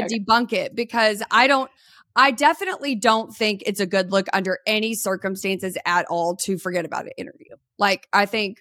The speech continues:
Speaker 1: what are you fucking doing? If you forget, if you need a job and you forget about an interview, like, it's obviously gonna show you don't have your shit together because you don't have your shit together, you know?
Speaker 2: Yeah. So I think what happens, and this goes back to, I think, why people use recruiters so much, is they want passive candidates.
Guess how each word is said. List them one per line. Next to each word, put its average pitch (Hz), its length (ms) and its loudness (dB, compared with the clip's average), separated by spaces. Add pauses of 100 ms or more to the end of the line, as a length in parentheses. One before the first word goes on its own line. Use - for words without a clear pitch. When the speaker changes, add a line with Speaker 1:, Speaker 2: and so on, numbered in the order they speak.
(160)
Speaker 1:
what 196 280 2
are 196 60 2
you 202 140 -2
fucking 175 320 -4
doing? 170 360 -8
If 202 220 -2
you 240 100 2
forget, 233 400 0
if 202 120 -8
you 294 100 0
need 339 160 2
a 269 100 2
job 196 460 4
and 196 100 -2
you 196 120 -6
forget 196 320 -2
about 185 220 2
an 175 60 -4
interview, 214 680 0
like, 180 300 0 (340)
it's 214 160 -2
obviously 269 320 2
gonna 214 160 -2
show 202 160 -2
you 190 160 -2
don't 180 140 2
have 180 120 0
your 175 100 -4
shit 185 240 -4
together 175 360 -2
because 220 340 0
you 220 120 -4
don't 240 340 2
have 185 240 0
your 175 120 0
shit - 280 -2
together, - 420 -8 (220)
you 190 120 0
know? 185 240 2
Speaker 2:
Yeah. 160 280 0 (280)
So 254 340 2 (140)
I 233 120 6
think 294 260 -2
what 311 140 4
happens, 214 400 2
and 196 80 -2
this 196 180 -2
goes 190 240 0
back 175 260 0
to, 196 160 2
I 170 120 2
think, 175 160 -6
why 160 120 0
people 175 300 -2
use 151 180 -2
recruiters 196 480 0
so 165 120 -4
much, 139 320 -6
is 170 120 -4
they 185 140 4
want 185 380 0
passive 156 500 -4
candidates. - 640 -8